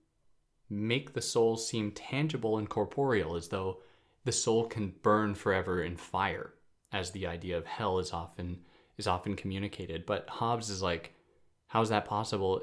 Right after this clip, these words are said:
unless the soul is corporeal? Like, the soul is like a body that can suffer, that can feel pain." For him, it can't. If the soul exists, it can't feel pain. So that idea is useless. He thinks that these narratives of heaven and hell are just ways to control people, really, which is,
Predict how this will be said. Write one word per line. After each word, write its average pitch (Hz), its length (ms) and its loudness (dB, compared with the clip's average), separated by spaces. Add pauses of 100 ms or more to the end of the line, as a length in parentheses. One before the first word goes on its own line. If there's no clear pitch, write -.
(140)
unless 98 300 -2
the - 140 -6
soul 95 420 2
is 87 120 -4
corporeal? 92 760 0
Like, 95 160 -4
the 98 80 0
soul 98 260 2
is 95 80 0
like 92 120 0
a 85 40 -2
body 90 420 0
that 95 160 -2
can 90 160 -4
suffer, 104 380 -2
that 85 160 -8
can 95 120 -6
feel 101 200 -4
pain." - 540 -8 (440)
For - 160 2
him, 135 180 6
it - 140 0
can't. - 520 -6
If - 160 -6
the - 80 -6
soul 117 260 6
exists, 104 340 -2
it - 100 -12
can't 104 280 -4
feel 85 160 -2
pain. - 340 -10 (400)
So - 140 -4
that 101 180 4
idea 87 300 -2
is - 260 -12
useless. - 520 -10 (460)
He 127 160 0
thinks 135 300 4
that 113 140 4
these 107 200 -2
narratives 104 480 0
of 92 100 -4
heaven 101 280 -4
and 90 120 -4
hell 95 220 0
are 87 60 0
just 90 220 -4
ways 90 220 -2
to - 80 -10
control 92 440 0
people, - 380 -10
really, - 360 -8 (640)
which 104 200 0
is, 90 180 -4